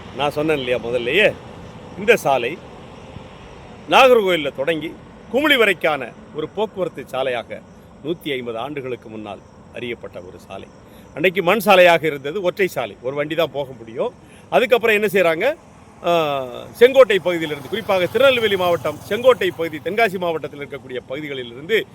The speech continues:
ஆயிரத்தி எண்ணூத்தி எழுபத்தொன்பது அந்த காலகட்டங்களிலே எம்முடைய மக்கள் இடுக்கி மாவட்டத்தில் இருக்கக்கூடிய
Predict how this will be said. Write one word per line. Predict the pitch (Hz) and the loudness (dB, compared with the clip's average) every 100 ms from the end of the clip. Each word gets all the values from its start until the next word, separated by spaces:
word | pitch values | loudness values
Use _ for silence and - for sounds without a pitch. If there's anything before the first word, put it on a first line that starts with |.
| - - | -20 -2
ஆயிரத்தி | 147 214 196 175 160 | 2 2 0 -6 -8
எண்ணூத்தி | 147 170 | -8 -8
எழுபத்தொன்பது | 156 151 175 160 151 135 117 113 - | -8 -8 -8 -6 -8 -8 -12 -16 -14
அந்த | 127 143 139 | -12 -10 -8
காலகட்டங்களிலே | 135 139 123 120 107 104 151 190 - - - | -6 -8 -8 -12 -14 -8 -2 -2 -4 -16 -4
எம்முடைய | 175 202 180 143 | -2 0 0 0
மக்கள் | 135 - - - - - | -2 -4 -4 -6 -8 -6
இடுக்கி | 170 - | -6 -6
மாவட்டத்தில் | 175 160 147 131 131 | -2 -2 -4 -10 -14
இருக்கக்கூடிய | 123 127 123 120 | -14 -14 -12 -10